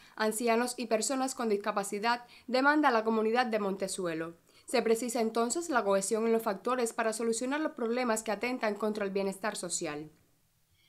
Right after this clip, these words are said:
En los centros vinculados a la producción y los servicios, urge incrementar las ofertas gastronómicas y aprovechar al máximo la relación entre las empresas con las formas de gestión no estatal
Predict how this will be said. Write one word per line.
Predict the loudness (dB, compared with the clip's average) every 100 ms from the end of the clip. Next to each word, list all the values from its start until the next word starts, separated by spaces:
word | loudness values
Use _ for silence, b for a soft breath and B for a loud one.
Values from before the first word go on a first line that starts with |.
| 0
En | 2
los | 4
centros | 4 4 2 0
vinculados | 0 2 4 6 4 2
a |
la | 0 2
producción | 2 0 -2 -2
y |
los | -2 -2
servicios, | -2 -2 -2 0 -2 -4 B 2
urge | 4 4 2
incrementar | 2 0 0 0 0
las | 0
ofertas | -2 -2 -2 0 -4 -2
gastronómicas | -4 -2 -4 -2 0 0 -2 -2
y | -2
aprovechar | -2 0 -2 -2 -2
al | 0
máximo | 0 0 -2 -2
la | -2
relación | -2 -4 -2 -2 -2
entre | -4 -2
las | -2 -2
empresas | -6 -4 -4 -4 -4
con | -2
las | -4
formas | -2 -2 -2 -2
de | -2
gestión | -4 -2 0 0
no | 0
estatal | -2 -4 0 0 0